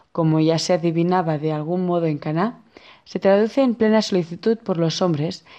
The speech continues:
que merece el nombre de mediación materna. María hace de mediadora entre su Hijo y los hombres, no como una persona extraña, sino en un papel de madre.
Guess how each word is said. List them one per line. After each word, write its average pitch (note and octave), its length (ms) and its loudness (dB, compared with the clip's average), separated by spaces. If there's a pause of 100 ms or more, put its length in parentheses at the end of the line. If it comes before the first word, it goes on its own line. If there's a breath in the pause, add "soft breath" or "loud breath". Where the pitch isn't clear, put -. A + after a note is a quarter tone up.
(160 loud breath)
que F#3+ 100 -4
merece G3 340 0
el G#3+ 120 2
nombre A3 340 4
de G3 120 2
mediación E3 540 0
materna. D3+ 580 -4 (560 soft breath)
María E3+ 460 0 (480 soft breath)
hace F3+ 320 0
de G#3+ 120 4
mediadora F3+ 600 2 (120)
entre E3 320 -2
su E3+ 180 -4
Hijo G#3+ 300 -2
y A3+ 60 2
los E3+ 220 -2
hombres, E3+ 440 -2 (440 loud breath)
no G#3 140 2
como F#3 160 2
una F3 160 0
persona D#3+ 280 -2
extraña, F3 440 0
sino D#3+ 400 -2 (300 loud breath)
en E3+ 140 2
un F#3 100 4
papel F3+ 400 2
de E3 100 2
madre. D#3 400 -2